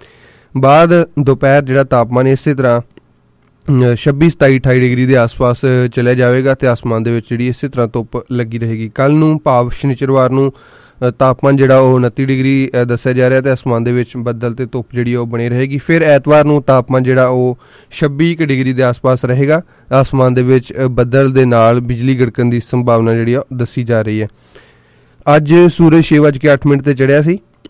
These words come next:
ਤੇ ਸ਼ਾਮ ਨੂੰ ਅੱਠ ਵੱਜ ਕੇ ਇਕਤਾਲੀ ਮਿੰਟ 'ਤੇ ਜਿਹੜਾ ਉਹ ਸੂਰਜ ਛਿਪੇਗਾ। ਹਵਾ ਕੋਈ ਇਸ ਵਕਤ ਚੌਦਾਂ ਕੁ ਕਿਲੋਮੀਟਰ ਪ੍ਰਤੀ ਘੰਟੇ ਦੀ ਰਫ਼ਤਾਰ ਨਾਲ ਵਗ ਰਹੀ ਹੈ, ਜਿਸ ਨਾਲ ਤਾਪਮਾਨ ਇੱਕੀ ਡਿਗਰੀ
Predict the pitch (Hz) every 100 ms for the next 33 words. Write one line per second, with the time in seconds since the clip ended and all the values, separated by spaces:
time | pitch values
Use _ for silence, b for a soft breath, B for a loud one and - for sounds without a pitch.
0 | _ _ _ _ _ _ - - 147 143
1 | 151 143 147 151 - 156 - 156 135 -
2 | 143 - - - 143 135 156 151 127 123
3 | 120 117 123 120 135 131 143 - 131 123
4 | 113 113 135 160 170 175 175 175 165 -
5 | 160 151 b b b b b - 170 180
6 | 202 202 165 151 143 135 139 139 131 131
7 | 139 127 127 123 - 120 120 123 117 113
8 | 160 170 127 120 123 120 120 113 - 117
9 | - 147 - 151 123 110 113